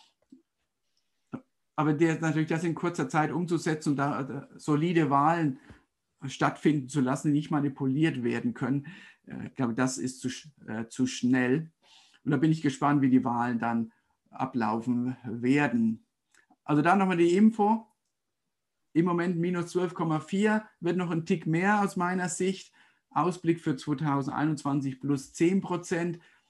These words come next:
Äh, das war vor der Quarantäne jetzt der zehn Regionen. Das ist dann, wir werden schauen, wie viel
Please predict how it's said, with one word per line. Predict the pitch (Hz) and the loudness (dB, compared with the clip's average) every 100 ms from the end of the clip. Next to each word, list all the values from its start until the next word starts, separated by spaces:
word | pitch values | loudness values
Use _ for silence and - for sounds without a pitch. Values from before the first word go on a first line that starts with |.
| _ _ _ - | _ _ _ -12
Äh, | 127 127 | -4 -4
das | 131 131 - | -2 -4 -4
war | 135 123 127 127 _ - - | 0 2 2 -2 _ -20 -20
vor | - 151 156 147 - _ _ _ _ | -2 2 2 2 -4 _ _ _ _
der | 143 139 139 131 131 | 0 2 2 2 0
Quarantäne | 139 131 131 127 143 147 147 135 131 _ _ _ | 0 0 0 0 0 0 0 0 -4 _ _ _
jetzt | - 123 - | -6 -6 -6
der | 127 127 | -8 -6
zehn | - 135 135 | -2 0 2
Regionen. | 135 127 127 135 147 147 139 131 - _ _ _ _ - - - - _ _ _ _ _ | 0 -2 0 0 2 2 0 -2 -8 _ _ _ _ -18 -14 -14 -18 _ _ _ _ _
Das | - 135 | -8 -6
ist | 135 - | -6 -2
dann, | 139 135 127 - - _ | 0 4 2 2 -6 _
wir | 113 - 131 143 | -20 -8 -2 0
werden | 147 131 | 0 -2
schauen, | 143 135 | -2 0
wie | 131 | 2
viel | 131 120 113 | 2 0 -2